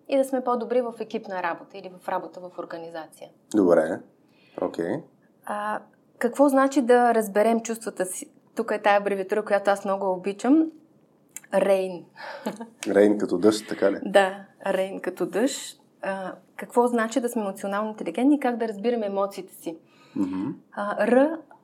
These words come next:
Speaker 1: е за recognize,
Speaker 2: Добре.
Speaker 1: да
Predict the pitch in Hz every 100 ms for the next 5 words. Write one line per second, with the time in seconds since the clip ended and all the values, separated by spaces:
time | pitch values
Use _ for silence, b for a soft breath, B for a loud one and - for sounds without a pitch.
0 | - 226 196 208 208 202 196 - 214 233
1 | 202 175 165 180 269 - - - _ _
2 | _ - 98 92 87 90 202 95 95 180